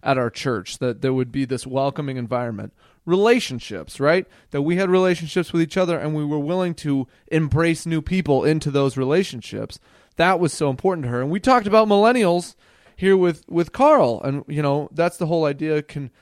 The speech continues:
small churches be the next big thing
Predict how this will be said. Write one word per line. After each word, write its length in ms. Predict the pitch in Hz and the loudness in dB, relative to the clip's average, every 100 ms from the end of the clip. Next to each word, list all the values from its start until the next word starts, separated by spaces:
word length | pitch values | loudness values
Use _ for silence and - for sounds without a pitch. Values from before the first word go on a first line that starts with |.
| _ | _
small 340 | _ - 180 185 | _ -2 2 2
churches 360 | - 170 165 | 2 0 -2
be 140 | 135 160 | 0 2
the 100 | 151 | 2
next 220 | 160 160 - | 0 -4 -4
big 180 | 160 | -6
thing 560 | - 160 160 160 160 147 | -2 -2 0 0 -2 -6